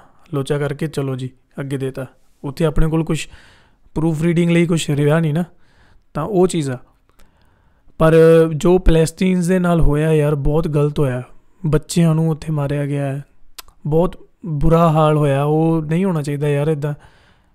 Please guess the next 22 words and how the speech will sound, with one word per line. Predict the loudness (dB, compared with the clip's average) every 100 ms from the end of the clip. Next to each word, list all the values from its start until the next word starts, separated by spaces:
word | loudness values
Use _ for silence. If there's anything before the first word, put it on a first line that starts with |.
| _ _ _ -4
ਮੈਂ | -2
ਹਮੇਸ਼ਾ | -2 -2 -4
ਕਹਿੰਦਾ | -4 -4
ਹੁੰਦਾ | -4 -2
ਕਿ | -2 -2 -4 -10 _ _ -4
ਇਨਸਾਨ | -2 0 2 2 0
ਦੀ | 0 0 0 -2 -10 -20 _ _ _ _ -10
ਜੋ | -2 2 4 4 2 -4 -4
ਜ਼ਿੰਦਗੀ | -2 -2 -2 0 0
ਹੈ |
ਨਾ, | 2 0
ਉਹ, | 0 0 0 0 -2
ਉਹਦੀ, | -2 0 -2
ਉਹ | -2 -2 0 0 -2
ਜੀਏਗਾ | 0 4 4 4 2
ਜਾਂ | 2
ਨਹੀਂ | 0 -2
ਜੀਏਗਾ, | 0 0 0 0
ਇਹ | 0 0 -2
ਕਿ | -4
ਦੂਜਾ | -2 -2 0 0
ਇਨਸਾਨ | 0 0 0 -2